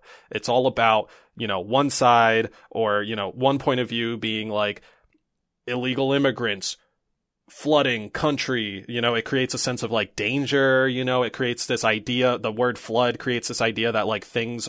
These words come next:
are either, uh, out of control, overwhelming, or potentially gonna get, like,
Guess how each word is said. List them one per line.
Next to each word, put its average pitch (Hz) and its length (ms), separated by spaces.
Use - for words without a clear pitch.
are 110 420
either, 110 540
uh, 101 300
out 123 160
of - 40
control, 120 540
overwhelming, 113 800
or 110 160
potentially 120 540
gonna 110 220
get, 113 240
like, 101 280